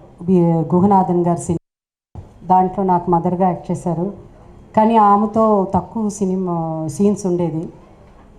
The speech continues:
ఆ, అప్పుడప్పుడే కొత్త క-, ఫస్ట్ తమిళ్ పిక్చర్ అది. ఆ, దూరం నుంచే చెప్పేవారు, "మహానటి సావిత్రి గారు" అలా అని. ఆ రోజులో టెలివిజన్స్ ఇవన్నీ ఏం లేదు కాబట్టి నేను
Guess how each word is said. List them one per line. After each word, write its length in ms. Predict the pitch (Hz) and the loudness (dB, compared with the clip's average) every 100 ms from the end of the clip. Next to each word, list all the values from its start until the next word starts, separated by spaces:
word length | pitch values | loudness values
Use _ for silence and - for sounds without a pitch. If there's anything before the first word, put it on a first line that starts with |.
| 190 | -4
ఆ, 400 | 185 170 170 170 | 0 2 2 0
అప్పుడప్పుడే 460 | 170 - 208 - 226 | 2 2 2 4 2
కొత్త 300 | 220 190 220 | 0 -2 -4
క-, 160 | 208 180 | -8 -4
ఫస్ట్ 380 | 208 202 - 285 | -2 -2 -4 -2
తమిళ్ 240 | 226 226 220 | 0 0 -4
పిక్చర్ 260 | 208 - 190 | -8 -8 -8
అది. 380 | 175 180 311 - - - | -6 -8 -10 -14 -20 -12
ఆ, 80 | 175 | -10
దూరం 400 | 165 180 202 208 | -4 2 2 2
నుంచే 280 | 202 208 214 196 | 0 -4 -6 -8
చెప్పేవారు, 560 | 190 185 170 170 165 | -8 -6 -6 -6 -6
"మహానటి 680 | 160 160 170 175 170 165 170 | -6 -6 -4 -4 -6 -8 -14
సావిత్రి 480 | 151 160 160 165 156 | -8 -6 -6 -10 -8
గారు" 240 | 156 156 | -6 -6
అలా 220 | 156 147 151 | -6 -8 -6
అని. 260 | 143 160 - - - - - - - | -6 -8 -12 -20 -20 -20 -20 -20 0
ఆ 120 | 185 | 2
రోజులో 380 | 190 202 196 202 | 4 4 2 2
టెలివిజన్స్ 640 | 196 190 190 190 - 185 196 | 2 0 0 -2 -4 -4 -2
ఇవన్నీ 300 | 180 185 190 | -2 0 0
ఏం 260 | 185 190 | 0 0
లేదు 200 | 175 185 | -2 -4
కాబట్టి 440 | 175 180 175 175 190 | -4 -4 -4 -4 -4
నేను 140 | 175 | -4